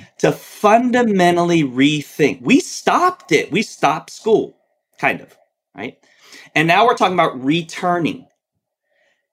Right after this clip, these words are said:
And returning to what? If, when you talk about returning, right, this is a Sankofa moment, right? This is an opportunity, right, to fly forward by looking back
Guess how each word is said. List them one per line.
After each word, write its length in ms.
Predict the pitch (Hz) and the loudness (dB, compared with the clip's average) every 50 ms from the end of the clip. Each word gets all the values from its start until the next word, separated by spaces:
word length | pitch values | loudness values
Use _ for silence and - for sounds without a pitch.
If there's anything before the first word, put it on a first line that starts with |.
| _ _ _ _ _ _ _ _ _ _ _ _ _ - | _ _ _ _ _ _ _ _ _ _ _ _ _ -2
And 240 | 180 185 190 185 - _ _ - | -2 -2 -2 -2 -6 _ _ 2
returning 480 | 160 196 196 - - 302 294 302 285 | 2 2 2 2 0 0 2 2 2
to 120 | 277 247 208 | 2 2 0
what? 720 | 165 139 127 139 233 339 202 165 95 - - - - _ _ _ _ _ _ _ _ _ _ _ _ _ _ _ _ _ _ _ _ _ _ _ _ _ _ _ _ _ _ - | 0 0 -2 0 0 0 0 -2 -4 -6 -10 -16 -20 _ _ _ _ _ _ _ _ _ _ _ _ _ _ _ _ _ _ _ _ _ _ _ _ _ _ _ _ _ _ 0
If, 160 | 190 190 165 | 0 0 0
when 180 | 202 226 220 226 | -2 -2 -2 -4
you 60 | - | -4
talk 340 | - - 269 294 349 339 311 | -2 0 0 0 2 0 -2
about 340 | 185 190 202 190 - - | 0 2 2 2 2 0
returning, 800 | 147 165 170 165 - - 208 220 247 254 202 143 123 120 123 135 | -2 -4 -4 -4 -6 -6 -2 0 0 2 2 0 -2 -2 -6 -6
right, 200 | - 147 160 - - 139 | -4 -4 -4 -4 -4 -2
this 220 | 160 233 254 - | 0 0 0 0
is 140 | 240 220 185 | -4 -2 0
a 60 | 202 | 0
Sankofa 800 | 170 - - - 180 180 180 165 - 202 202 214 208 - 165 127 | -2 -2 -2 -2 -2 -2 -2 -2 0 2 2 2 2 0 -2 -2
moment, 360 | 110 101 87 69 - - - _ - | -2 -6 -10 -12 -14 -18 -20 _ -4
right? 220 | 117 147 147 - | -4 -4 -2 0
This 180 | 165 208 208 - | 0 0 0 0
is 140 | 214 196 214 | -2 -2 0
an 100 | 196 180 | 2 2
opportunity, 920 | 170 175 - 185 165 - - 202 196 185 170 135 120 120 123 131 - - _ - | 2 2 0 -2 -8 -4 -2 -2 -2 0 0 -2 -2 -2 -2 -4 -6 -8 _ -8
right, 220 | - 131 139 - _ - - _ _ _ _ _ | -4 -4 -4 -4 _ -20 -20 _ _ _ _ _
to 280 | - 185 165 160 - - _ _ _ | 0 0 0 0 0 -4 _ _ _
fly 520 | _ - - - 190 202 196 214 233 247 247 | _ -20 -12 -2 0 2 4 4 4 2 2
forward 420 | 247 - 208 196 190 202 196 170 | -2 -4 -2 2 2 2 2 4
by 140 | 160 151 139 | 2 2 2
looking 520 | 135 139 147 170 175 170 - 165 147 123 - | 2 2 2 0 0 0 -2 -4 -4 -2 -2
back 520 | 117 107 101 80 - - - - - | -2 -4 -4 -4 -8 -16 -20 -20 -20